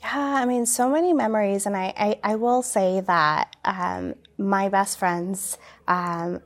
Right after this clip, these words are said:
all are still, you know, U-, they're U C San Diego friends. I think, you know, coming here,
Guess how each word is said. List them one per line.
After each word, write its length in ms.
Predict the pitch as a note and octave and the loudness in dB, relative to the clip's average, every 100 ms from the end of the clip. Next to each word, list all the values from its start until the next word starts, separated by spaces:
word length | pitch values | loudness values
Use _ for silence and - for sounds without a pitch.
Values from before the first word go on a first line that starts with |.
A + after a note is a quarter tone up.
| - | 2
all 380 | F3+ E3 E3+ - | 4 4 2 2
are 140 | F3+ G3 | 0 -2
still, 580 | - - F3 E3 D#3+ - | -4 2 4 6 4 0
you 120 | G#3 | -2
know, 160 | E3+ - | -2 -4
U-, 280 | G3 G3+ F#3+ | -2 0 0
they're 200 | F#3+ F#3+ | 0 0
U 180 | F3+ F#3 | 0 -2
C 160 | - F#3+ | -2 -2
San 200 | F3 E3 | 0 0
Diego 300 | D3 C#3+ D#3+ | 0 0 0
friends. 360 | C3+ G#2 F3 | 0 -2 -2
I 100 | - | -4
think, 360 | F#3 G3 F#3 F3+ - - - | -2 -2 -2 -4 -12 -12 -4
you 80 | |
know, 140 | F#3 E3+ | -2 -2
coming 420 | - G#3+ G#3+ G#3+ | 0 0 0 -4
here, 580 | G#3 G#3+ F#3+ F#3 F#3 | -2 2 4 6 6